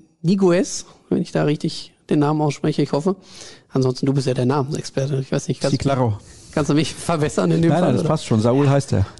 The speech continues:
Speaker 1: Perfekt. Also unverständlich, warum man diesen talentierten Spieler nicht hat für eine Leihe zu Borussia Dortmund wechseln lassen. Ich glaube, das ist für alle Beteiligten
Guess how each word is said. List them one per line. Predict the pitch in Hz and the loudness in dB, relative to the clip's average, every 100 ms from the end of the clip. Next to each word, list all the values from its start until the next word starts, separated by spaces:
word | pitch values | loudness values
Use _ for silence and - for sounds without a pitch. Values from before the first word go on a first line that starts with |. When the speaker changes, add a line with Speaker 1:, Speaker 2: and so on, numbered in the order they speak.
| - | -8
Speaker 1:
Perfekt. | 127 127 117 - - - - _ _ _ _ - | -4 -4 -6 -12 -14 -12 -14 _ _ _ _ -6
Also | 185 147 156 - - | -2 2 0 -2 0
unverständlich, | 226 208 - 151 160 147 139 143 - | 4 4 2 -2 0 2 2 -2 -2
warum | 156 156 | -2 0
man | 156 160 165 | 0 0 0
diesen | 139 143 | 0 0
talentierten | 135 147 147 151 147 | 0 0 -2 -2 -4
Spieler | - - 151 147 | -6 -6 -2 0
nicht | 143 139 | 0 -2
hat | 156 - _ _ | -6 -6 _ _
für | - - | -8 -4
eine | 139 139 | 0 2
Leihe | 135 139 147 | 2 2 0
zu | 147 | -2
Borussia | 147 143 143 | 0 2 0
Dortmund | 143 190 170 | 0 0 0
wechseln | 151 - 156 | -2 -2 0
lassen. | 160 156 185 208 - _ _ _ _ | 0 0 -2 -2 -12 _ _ _ _
Ich | - - | -20 -6
glaube, | 135 131 131 | -2 0 -2
das | 147 | -2
ist | 135 | -4
für | - | -2
alle | - 151 | -2 0
Beteiligten | 143 - 151 143 139 147 143 | -2 -4 -2 -2 -2 0 0